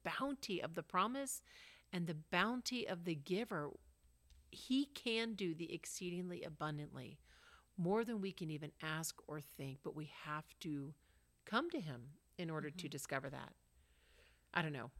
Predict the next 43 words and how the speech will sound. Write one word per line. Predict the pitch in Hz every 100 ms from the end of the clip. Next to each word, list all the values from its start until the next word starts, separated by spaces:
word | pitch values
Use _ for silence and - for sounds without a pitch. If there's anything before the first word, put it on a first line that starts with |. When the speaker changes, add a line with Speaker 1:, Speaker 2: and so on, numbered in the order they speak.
| -
Speaker 1:
What | 220
do | 247
you | 208
think, | 196 151
Mallory? | 131 139
I | 151
mean, | 156
especially | 151 226 220 180
as | 156
it |
pertains | 160 147 170 156
to | 165
your | 160 160
generation, | 156 143 143 135 156 - 151
I | 151
don't, | 156 151 _
I | 175
don't | 185 -
really | 208 208
know | 190 180 170 165 156 151 - - 202
Speaker 2:
Mm-hmm. | 170 185 175
Speaker 1:
how | - 185
your | 180 175
generation | 170 165 156 156 - 160
even | 165 165 156 156 175
views | 151 165 269 330
prayer | - 147 117
at | 127
this | 139 139
point. | - 143 - -
What | 196
do | 190
you, | 208 -
you | 202
Speaker 2:
Mm-hmm. | 180 185
Speaker 1:
know, | 175 185 196
do | 190
you |
have | 175
thoughts | - 147 -
on | 160
that? | 151 180 - _ _ - - - - - - - - - - - -
Speaker 2:
Yeah, | 190 220 220